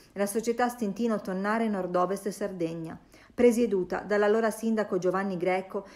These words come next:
e diretta da Antonio Diana. La scelta del rais cadde su Sarino Rosario Asaro, siciliano di Castellammare del Golfo,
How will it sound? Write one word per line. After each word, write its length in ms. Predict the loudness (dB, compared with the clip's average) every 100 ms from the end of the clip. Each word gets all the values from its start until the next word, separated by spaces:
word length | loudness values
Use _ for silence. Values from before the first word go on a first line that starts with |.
| -10 -4
e 100 | 0
diretta 500 | 2 2 2 -4 -2
da 120 | -2
Antonio 360 | -2 -2 -2
Diana. 500 | -2 -2 -4 -8 -12 -18 _ _ _ _ _ _ -12 -2
La 120 | 0
scelta 320 | 2 2 2
del 160 | 2 2
rais 480 | 2 0 -4 -10 -4
cadde 340 | -2 0 0
su 200 | -2 -4
Sarino 720 | -2 0 2 2 -2 -4 -8 -6
Rosario 720 | -4 -2 0 0 0 -2 -4
Asaro, 640 | -6 -2 0 0 -2 -8 -12 -20 -8
siciliano 640 | -2 0 2 2 2 2
di 100 | 0
Castellammare 800 | -2 -4 0 2 2 0 0 0
del 160 | -2 0
Golfo, 560 | 0 0 -4 -12 -14